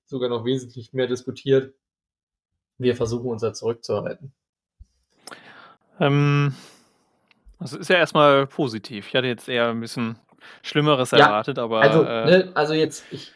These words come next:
Speaker 1: also wo, die, das sind die Be-, Erlebnisse, die ich auf dem Platz gemacht hab. Wir, wir haben natürlich auch Vereine in der Kreisliga dabei, äh, wo man schon mal hört, dass da wohl auch, äh, zu Schlägereien gekommen ist, dass auch da wohl Spielabbrüche passiert sind, deswegen,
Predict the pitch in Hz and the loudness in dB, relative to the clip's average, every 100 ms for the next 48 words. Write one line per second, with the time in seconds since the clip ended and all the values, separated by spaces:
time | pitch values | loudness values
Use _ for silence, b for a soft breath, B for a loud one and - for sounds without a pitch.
0 | - 135 131 127 139 139 131 131 123 156 | -12 -6 -4 -2 -4 -6 -8 -6 -6 -6
1 | 147 139 131 - 135 127 123 147 131 131 | -6 -4 -6 -4 -2 0 -2 -4 -6 -6
2 | 117 139 160 123 117 117 113 - 117 113 | -6 -6 -6 -8 -6 -8 -8 -10 -10 -8
3 | 113 120 117 110 120 113 127 143 139 139 | -10 -10 -10 -8 -8 -6 -4 -4 -2 -6
4 | 123 - 135 - 127 123 131 131 127 120 | -6 -8 -10 -6 -6 -4 -4 -4 -6 -8
5 | - 123 127 127 123 120 120 117 120 120 | -4 -4 -4 -6 -4 -4 -4 -6 -6 -4
6 | 120 - b b _ _ _ - 120 120 | -6 -8 b b _ _ _ -8 -4 -4
7 | 117 117 117 120 117 123 120 113 113 123 | -4 -6 -6 -6 -4 -4 -4 -4 0 0
8 | 117 113 - 123 110 113 120 120 - - | 0 -8 -6 -4 -4 -4 -4 -6 -12 -20
9 | 127 120 - 117 120 117 113 120 135 127 | -20 -20 -16 -6 -4 -2 -4 -2 -2 -2
10 | - 123 123 117 - 117 131 131 120 113 | -4 -8 -8 -12 -12 -12 -10 -8 -8 -8
11 | 113 113 - 135 127 127 127 120 120 110 | -8 -10 -6 -2 -2 0 -2 -2 -4 -4
12 | 127 127 117 117 - 127 127 120 120 | -4 -4 -6 -10 -6 -6 -4 -6 -14